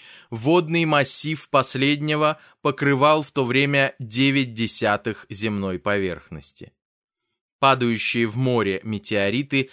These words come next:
скапливались на дне океана. Метеориты же обычно состоят из тяжёлых материалов.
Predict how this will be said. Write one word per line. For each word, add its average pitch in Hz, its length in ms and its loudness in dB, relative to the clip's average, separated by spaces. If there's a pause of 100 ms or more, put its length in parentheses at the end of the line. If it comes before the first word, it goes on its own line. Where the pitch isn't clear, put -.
(140)
скапливались 110 920 -2
на 113 160 0
дне 110 260 -4
океана. 95 800 -2 (360)
Метеориты 120 680 0
же 131 160 0
обычно 127 500 -2
состоят 120 720 0
из 135 200 -8
тяжёлых 127 640 -2
материалов. 95 920 -4